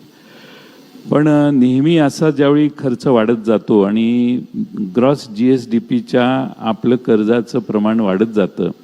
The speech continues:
तसं प्रायोरिटी सेक्टरवर परिणाम होतो. विशेषतः गरीब लोकांच्याकडं मग हळूहळू दुर्लक्ष होतं.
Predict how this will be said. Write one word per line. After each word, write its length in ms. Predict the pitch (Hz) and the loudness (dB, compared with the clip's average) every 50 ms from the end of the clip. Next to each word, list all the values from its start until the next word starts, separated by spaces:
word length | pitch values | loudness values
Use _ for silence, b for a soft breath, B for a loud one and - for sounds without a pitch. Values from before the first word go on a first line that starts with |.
| - B B B B B B B B - - | -20 B B B B B B B B -2 -2
तसं 220 | - - - 170 | -2 0 0 -2
प्रायोरिटी 640 | 160 - - - 123 123 135 147 147 151 143 - 180 160 | -2 -2 -2 0 0 2 2 2 2 0 -2 -2 -4 -4
सेक्टरवर 600 | - - 131 104 - - - 123 117 120 131 151 | -4 -4 -6 -6 -6 -6 -4 -4 -2 0 -2 -2
परिणाम 500 | 151 - - 117 95 95 95 92 87 78 | -4 -4 -6 -4 -2 -2 -2 -2 -2 -4
होतो. 320 | 76 73 - - 98 95 | -8 -12 -14 -12 -10 -6
विशेषतः 580 | 104 107 98 - - 131 113 - - - 120 117 104 98 | -4 -4 -4 -2 -2 -2 -2 -2 -2 -2 -2 -2 0 0
गरीब 280 | 104 123 139 139 131 131 | 2 4 4 2 2 2
लोकांच्याकडं 1000 | 117 104 95 - 120 110 110 110 104 - 113 98 - 117 107 107 110 107 107 113 - - | 2 2 2 2 0 0 0 0 0 -2 -4 -2 0 0 2 2 2 2 0 -2 -4 -6
मग 160 | - 107 113 104 | -4 -4 -2 0
हळूहळू 380 | 104 107 104 104 110 113 120 | 2 4 4 4 4 2 0
दुर्लक्ष 500 | 107 98 104 98 104 117 123 117 - - | 0 0 0 0 0 0 -2 -2 -2 -2
होतं. 420 | 113 92 90 82 - - 92 85 | -2 -2 -2 -4 -6 -6 -4 -4